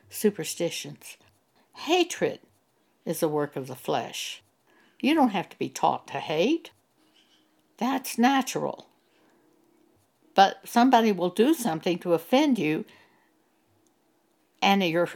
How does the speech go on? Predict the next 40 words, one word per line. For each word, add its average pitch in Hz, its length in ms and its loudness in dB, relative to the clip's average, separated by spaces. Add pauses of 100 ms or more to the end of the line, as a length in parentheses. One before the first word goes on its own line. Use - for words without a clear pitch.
(120)
your 180 180 0
flesh 294 480 0
wants 196 260 -4
to 151 100 -6
get 175 120 -4
even 208 360 0
with 113 180 -8
them - 160 -12 (140)
or 175 100 0
tell 247 300 0
them 190 160 -2
off. 185 280 -2 (1900)
You 226 160 2
can 208 200 0
cry 214 340 -2
out 202 240 -2
to 175 80 -6
God, 185 400 -2
"Oh, 233 160 0
please 190 340 -6
don't 55 200 -12
let - 140 -10
me 202 140 -4
say 208 280 -2
that 302 340 -2
or 185 100 -2
do 202 240 -2
that." 247 420 0 (560)
And 175 120 -8
guess 202 320 -2
what? 175 260 -2 (340)
God 185 220 -2
won't 170 220 -6
let 175 260 -6
you 180 80 -4
say 202 260 -2
that 151 300 -8 (320)
or 151 100 -6
do 139 220 -2
that. 117 300 -10